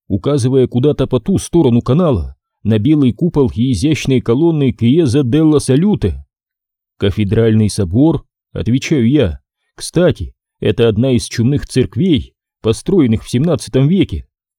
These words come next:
«Чумных церквей?» Эту церковь построили для защиты от страшной эпидемии,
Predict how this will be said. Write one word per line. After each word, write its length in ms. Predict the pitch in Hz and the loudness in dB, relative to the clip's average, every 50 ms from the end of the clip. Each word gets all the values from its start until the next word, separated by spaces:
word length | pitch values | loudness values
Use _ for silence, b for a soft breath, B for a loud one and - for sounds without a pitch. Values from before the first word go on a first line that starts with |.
| _ _ _ _ _ _ | _ _ _ _ _ _
«Чумных 680 | - - - 107 127 139 123 123 143 175 180 - - - | -14 -8 -4 -2 -2 0 0 0 0 0 -2 -2 -4 -6
церквей?» 840 | - - 165 - - - 107 107 143 202 226 233 196 110 78 - _ _ _ _ _ _ _ _ _ _ _ _ - | -4 -2 -2 -2 -2 -4 -2 0 0 2 2 2 0 0 -2 -6 _ _ _ _ _ _ _ _ _ _ _ _ -6
Эту 300 | - - 104 101 - 113 | -2 0 0 0 0 -4
церковь 520 | - - - 196 170 123 - 87 - _ _ _ _ _ _ _ - | -4 -2 0 0 0 0 -2 -8 -12 _ _ _ _ _ _ _ -6
построили 580 | - 104 101 - - - 139 147 143 131 123 120 | -4 -4 -4 -4 -6 -2 0 0 2 2 2 0
для 180 | 95 110 120 | 0 0 0
защиты 480 | 110 - 117 104 - - 160 151 147 131 | 0 0 -2 -2 -2 -4 -4 0 0 0
от 120 | 123 - | 0 -2
страшной 480 | - - - 139 143 - - 131 127 123 | -4 -4 0 0 0 2 2 0 0 0
эпидемии, 640 | - 123 120 120 175 196 160 117 95 76 67 - | 0 0 0 0 2 2 2 2 0 -2 -4 -10